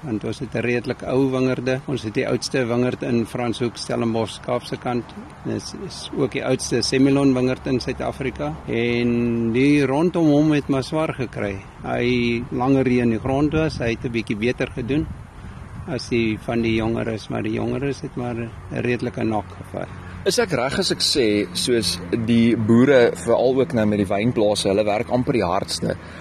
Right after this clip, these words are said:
Speaker 2: maar dis nog steeds die middelman wat die meeste geld vat, nê?
Speaker 1: Ek sal nie sê, <laughs> dit is heel moontlik so.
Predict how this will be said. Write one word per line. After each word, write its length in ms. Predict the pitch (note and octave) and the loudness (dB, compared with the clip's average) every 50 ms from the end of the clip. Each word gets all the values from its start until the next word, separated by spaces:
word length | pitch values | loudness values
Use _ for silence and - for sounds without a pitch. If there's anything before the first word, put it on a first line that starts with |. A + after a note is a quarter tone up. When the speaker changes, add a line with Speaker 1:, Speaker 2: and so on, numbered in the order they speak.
| - - | -8 -4
Speaker 2:
maar 100 | - A#2+ | 0 0
dis 80 | B2+ C3+ | 2 4
nog 120 | D3+ C3+ | 2 2
steeds 240 | - G3 G3 F#3+ - | 4 4 4 4 6
die 120 | F#3+ E3 | 6 6
middelman 560 | C3+ B2 A#2+ A#2 C#3 C#3+ B2+ A2 G#2+ G#2+ G#2+ | 6 6 6 6 6 6 4 4 4 2 2
wat 80 | G2+ A2 | 2 2
die 80 | G#2+ G#2 | 4 4
meeste 300 | G#2 G#2+ A#2 - - B2+ | 2 2 0 0 -2 -2
geld 320 | - D#3 C#3 C3 B2 - | 0 0 0 0 0 0
vat, 220 | - - E2+ - - | -2 -4 -4 -2 -2
nê? 180 | F#2+ F2 E2+ F2 F2+ - - | -4 -4 -4 -6 -8 -10 -10
Speaker 1:
Ek 120 | D3+ A2 - | -10 -8 -6
sal 140 | - C#3+ A#2+ | -4 -2 0
nie 140 | D#3 E3 C#3+ | 2 0 0
sê, 180 | - - C#3+ - D#3 G#2 - - G#3 - B2 D#3 E3+ | 0 -2 -4 -2 -2 -4 -4 -4 -4 -4 -4 -4 -6
<laughs> 400 | - - - - - - - - | -10 -14 -18 -18 -18 -18 -14 -8
dit 300 | - D3+ C3+ B2+ B2 A#2+ | -6 -2 -2 0 0 0
is 140 | - D#3 D3+ C#3 | 2 2 2 4
heel 160 | D3+ D3+ D#3 | 4 4 6
moontlik 500 | D#3+ D#3 C#3+ D3+ D3+ C#3+ C#3+ D3 B2+ A#2 | 6 6 6 6 6 4 4 2 -2 -2
so. 340 | - - D#3 D#3 E3+ F#3+ | -2 0 2 2 2 2